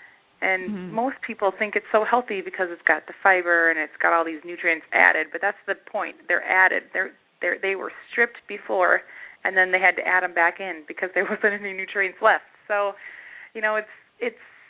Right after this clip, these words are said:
Speaker 1: a kind of a, a double-edged sword because there's so many misconceptions about how to eat, you know, and so people get
Speaker 2: Mm-hmm.
Speaker 1: themselves into trouble by listening to one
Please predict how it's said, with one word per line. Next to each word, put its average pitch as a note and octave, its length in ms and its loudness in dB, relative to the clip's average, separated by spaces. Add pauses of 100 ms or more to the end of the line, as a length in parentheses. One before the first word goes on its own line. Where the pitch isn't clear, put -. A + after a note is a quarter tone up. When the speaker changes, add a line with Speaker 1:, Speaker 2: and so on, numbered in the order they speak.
(300)
Speaker 1:
a - 80 -8
kind A#3+ 300 -6
of A#3 100 -10
a, F3+ 100 -4 (840)
a G#3 140 -6
double-edged F#3 460 0 (140)
sword G3+ 260 0
because F3+ 240 -6 (540)
there's G3 240 0
so A3+ 100 0
many A3 160 -2
misconceptions F#3+ 720 -6
about D#3+ 460 0 (360)
how - 260 2
to F2+ 60 2
eat, - 360 -8 (320)
you - 80 -8
know, D#3+ 240 2
and E3+ 240 0 (120)
so F3+ 100 -2 (240)
people G#3 240 -4
get F#3 100 4
Speaker 2:
Mm-hmm. G3+ 160 -2
Speaker 1:
themselves F3+ 300 -2
into E3 180 -10
trouble F3+ 320 0
by E3+ 80 6
listening F3 380 -4
to F3 80 0
one G#3 320 2